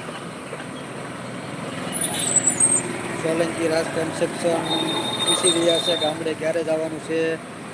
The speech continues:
તો મારા વાલા ગામડે ક્યારે જવાનું છે તે મને તમે કહો,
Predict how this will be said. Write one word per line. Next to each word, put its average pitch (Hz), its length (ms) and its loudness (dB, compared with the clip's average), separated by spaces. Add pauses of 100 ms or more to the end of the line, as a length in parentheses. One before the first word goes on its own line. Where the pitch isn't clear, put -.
(140)
તો - 180 -2
મારા 156 240 4
વાલા 156 240 6
ગામડે 156 380 0
ક્યારે 156 280 0
જવાનું 151 340 2
છે 151 180 -2
તે 151 140 -4
મને 151 220 -4
તમે 151 280 -6
કહો, 151 340 -2